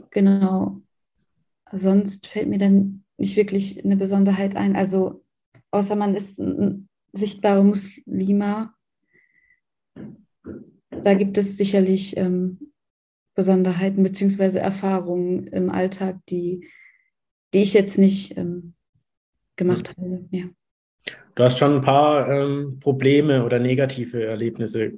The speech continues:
Speaker 2: gerade geschildert, wenn man, ähm, als muslimischer Mensch unterwegs ist. Ähm, was, ähm, mit welchen Vorurteilen muss man da kämpfen? Oder gibt's überhaupt Vorurteile?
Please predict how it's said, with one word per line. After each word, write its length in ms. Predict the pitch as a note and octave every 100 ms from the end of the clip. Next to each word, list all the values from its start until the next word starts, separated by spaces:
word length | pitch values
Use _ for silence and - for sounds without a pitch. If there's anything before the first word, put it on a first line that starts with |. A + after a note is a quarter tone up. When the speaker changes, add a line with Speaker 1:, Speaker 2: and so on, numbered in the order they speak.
| -
Speaker 2:
gerade 260 | A2 A2
geschildert, 720 | - - - B2+ C3+ C3+ - -
wenn 120 | A#2+ A#2+
man, 340 | A2+ A#2 B2 - - _ _ -
ähm, 760 | G#2+ G#2+ G#2 G#2 G#2 - -
als 220 | A2+ A2 B2
muslimischer 420 | A2+ A#2+ A#2+ A#2+
Mensch 300 | A#2 A2+ -
unterwegs 540 | A#2 A2+ A#2 A#2+ A#2+
ist. 500 | A#2+ C3 C3 - _ _ _ _ _ _ _ _ _
Ähm, 480 | A2+ A2 A2 - - _ _
was, 560 | A2 B2+ C3 - -
ähm, 560 | A#2 B2 B2 B2 B2 B2+ _ _ _ _ _ _ _ _ _
mit 360 | B2+ A#2+ C3 C3
welchen 220 | D3 D3
Vorurteilen 680 | - D3 C#3+ C3 A#2 A2+ A#2
muss 160 | A#2
man 100 | A#2
da 60 | A2
kämpfen? 680 | - A2 G#2+ A#2 G#2+ A2 _ _ _ _ _ _ _ _ _ _ _ _ _ _ _ _ _ _ _ - _
Oder 140 | A2+
gibt's 260 | A#2 C3 C3+
überhaupt 240 | A#2 G#2+
Vorurteile? 640 | - A2+ A2 G#2+ G#2+ A2+ -